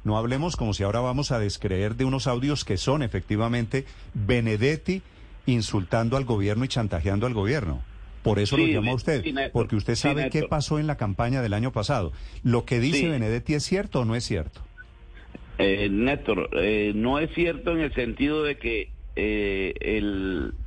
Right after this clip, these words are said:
Speaker 2: la popularidad o impacto positivo de Petro en la costa se debieron a quince mil millones de pesos como si hubieran comprado respaldo. Eso,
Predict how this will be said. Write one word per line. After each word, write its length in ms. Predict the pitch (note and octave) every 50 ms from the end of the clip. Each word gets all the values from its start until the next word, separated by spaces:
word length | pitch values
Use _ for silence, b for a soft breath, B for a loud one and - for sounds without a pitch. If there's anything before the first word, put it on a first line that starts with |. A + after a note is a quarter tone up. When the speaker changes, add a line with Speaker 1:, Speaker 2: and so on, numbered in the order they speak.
| - - -
Speaker 2:
la 260 | - B2+ C3 B2 -
popularidad 720 | - C3 A2 - G2+ A#2 A2+ G#2+ G#2+ G2 G2+ G#2+ A#2 C3 D3+
o 80 | D3+ D3
impacto 560 | C3+ B2+ A#2+ - C3 C#3 C3+ - - D#3+ C#3+
positivo 580 | D3 C3 B2 A2 A2+ - A2 C3 C#3 D3 D3 C#3
de 180 | C3 A#2 G#2+ -
Petro 320 | - G#2 A#2 G#2+ - C3+
en 80 | C3+ B2
la 80 | A2+ -
costa 240 | A2+ A2 - D3
se 120 | - A#2+ A2
debieron 340 | F#2 F2+ F#2+ G2 G#2+ B2+ C3+
a 80 | B2
quince 300 | - A2+ G#2 F2+ F#2 F2
mil 180 | F#2 A2 A#2+ B2
millones 320 | C3+ C3 B2 A#2+ C3 C3+
de 60 | C3
pesos 280 | - - B2 B2 D3 C3
como 180 | - B2 A#2 G2+
si 120 | - G2
hubieran 280 | F2 F2 F#2+ G#2 A#2+ C3+
comprado 540 | - - B2+ A2 - - A2 G#2+ A2+ C3 D3+
respaldo. 500 | A#2 G#2 G2 - - G#2+ A#2 D3 C#3 G#2+
Eso, 300 | F#2 - G2+ G2 G#2 -